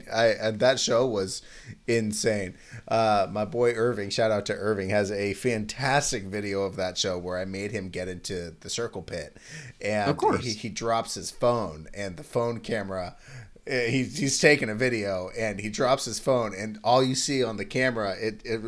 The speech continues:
Speaker 1: luckily the camera lands face up, so we see, just see the circle pit circling the phone,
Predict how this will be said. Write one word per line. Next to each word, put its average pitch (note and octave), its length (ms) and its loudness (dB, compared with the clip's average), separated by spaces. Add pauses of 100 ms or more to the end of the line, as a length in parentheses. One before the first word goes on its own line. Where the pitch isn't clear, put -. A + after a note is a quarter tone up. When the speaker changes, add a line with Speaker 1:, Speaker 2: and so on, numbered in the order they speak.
(200)
Speaker 1:
luckily C3 440 2
the - 180 -8
camera G2+ 440 -6
lands G#2+ 300 -4
face G2+ 280 -2
up, A2+ 240 0 (300)
so B2 300 6
we C#3 180 0
see, D#3 200 4
just D3 200 2
see E3 120 4
the A#2+ 120 0
circle D#3+ 440 4
pit A2 260 2
circling D#3 640 2
the A#2+ 80 2
phone, B2+ 420 8